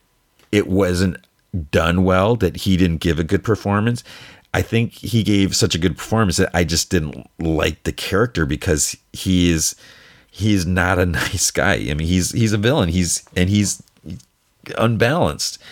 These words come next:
and, you know, he's killing people. So of course I'm not gonna like him.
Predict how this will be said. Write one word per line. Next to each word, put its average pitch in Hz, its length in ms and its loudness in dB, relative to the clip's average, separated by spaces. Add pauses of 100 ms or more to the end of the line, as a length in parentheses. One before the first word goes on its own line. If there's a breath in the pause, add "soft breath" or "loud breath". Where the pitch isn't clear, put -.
(280 loud breath)
and, 90 440 0
you 98 140 2
know, 98 60 4
he's 104 240 0
killing 156 420 0
people. 78 420 2
So 90 380 0 (220 loud breath)
of - 140 -16
course - 240 2
I'm 87 100 2
not 80 180 2
gonna 78 180 0
like 73 220 2
him. - 300 -8